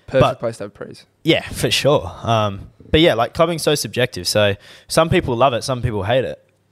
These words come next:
Speaker 2: because all, it's same, it's same as music, right? And
Speaker 1: Anyway, what were you saying?
Speaker 2: um,
Speaker 1: Clubbing is subjective.
Speaker 2: well, I would have had to cut that 'cause I can't be p-, saying that stuff. But, um, yeah, like, well, clubbing is basically music. Music is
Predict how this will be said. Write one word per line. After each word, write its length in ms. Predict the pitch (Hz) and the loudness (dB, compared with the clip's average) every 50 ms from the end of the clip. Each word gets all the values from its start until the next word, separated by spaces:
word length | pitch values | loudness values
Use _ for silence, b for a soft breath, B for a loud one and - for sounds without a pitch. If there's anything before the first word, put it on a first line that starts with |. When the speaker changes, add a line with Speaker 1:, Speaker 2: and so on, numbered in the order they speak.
| _ _ - | _ _ -14
Speaker 2:
because 320 | 135 - - 147 131 117 | -8 -2 0 0 0 0
all, 140 | 123 131 135 - | 0 0 0 0
it's 100 | - - | -2 -2
same, 220 | - 170 156 151 117 | 0 0 0 0 -2
it's 120 | 101 - | -6 -4
same 160 | - 160 147 | -2 -2 -2
as 100 | 127 101 | -2 -4
music, 300 | 98 120 139 120 98 - | -4 -4 -4 -4 -4 -4
right? 220 | 90 98 113 123 101 | -2 0 0 0 0
And 180 | 117 110 104 - _ _ _ _ _ _ _ - | -4 -8 -10 -12 _ _ _ _ _ _ _ -10
Speaker 1:
Anyway, 320 | 147 131 110 107 101 110 113 | -8 -8 -6 -8 -8 -8 -6
what 140 | 127 147 | -6 -6
were 60 | - 151 | -6 -8
you 40 | 131 | -8
saying? 280 | - 139 143 190 311 - _ - | -8 -8 -10 -10 -12 -16 _ -4
Speaker 2:
um, 540 | 104 107 107 107 104 104 101 98 98 - - _ _ _ _ _ _ _ b b b b b b b b _ - - _ _ _ | 0 2 4 4 4 2 2 0 -4 -6 -8 _ _ _ _ _ _ _ b b b b b b b b _ -12 -12 _ _ _
Speaker 1:
Clubbing 280 | - 175 170 156 170 170 | 0 0 0 2 0 -2
is 100 | 160 143 | -4 -4
subjective. 260 | - 156 127 117 123 | -6 -8 -4 2 2
Speaker 2:
well, 80 | 123 110 | 4 4
I 60 | 104 | 4
would 140 | 107 113 104 | 4 2 0
have 120 | 95 90 | 0 -2
had 40 | 80 - | -4 -8
to 60 | - | -8
cut 200 | - 92 67 - | -6 -6 -6 -6
that 180 | 71 64 - | -8 -12 -12
'cause 160 | - - - - | -12 -12 -12 -12
I 60 | 78 | -12
can't 440 | - - 90 87 - - - - - | -10 -10 -10 -10 -12 -14 -18 -14 -10
be 120 | 85 80 | -10 -10
p-, 160 | - - - - - _ _ - - _ | -10 -12 -16 -18 -20 _ _ -20 -20 _
saying 280 | - - - 50 - - | -20 -20 -20 -20 -20 -20
that 160 | - - - | -20 -20 -20
stuff. 180 | - - - - _ | -18 -18 -18 -10 _
But, 120 | 113 117 | -2 0
um, 260 | 117 107 98 92 87 87 b b b b b b b b b b _ _ _ _ _ _ _ - - B B B B B B B B B B _ | 2 2 0 -2 -4 -10 b b b b b b b b b b _ _ _ _ _ _ _ -20 -20 B B B B B B B B B B _
yeah, 220 | - 147 151 139 | 0 2 2 2
like, 280 | 120 127 135 120 127 - | 0 -2 -6 -8 -8 -8
well, 140 | - 131 117 | -10 -10 -10
clubbing 340 | - - 156 156 156 151 127 | -2 0 0 0 0 -2 -4
is 160 | 120 110 95 | -8 -10 -12
basically 540 | - - 113 107 113 - 120 107 - 104 92 | -8 -6 -4 -4 -4 -4 -8 -8 -8 -10 -10
music. 380 | 90 92 95 90 85 85 - - | -10 -10 -12 -12 -12 -14 -14 -10
Music 420 | 110 120 123 113 110 104 - - | -6 -6 -4 -4 -6 -8 -8 -10
is 180 | 95 92 90 | -12 -12 -12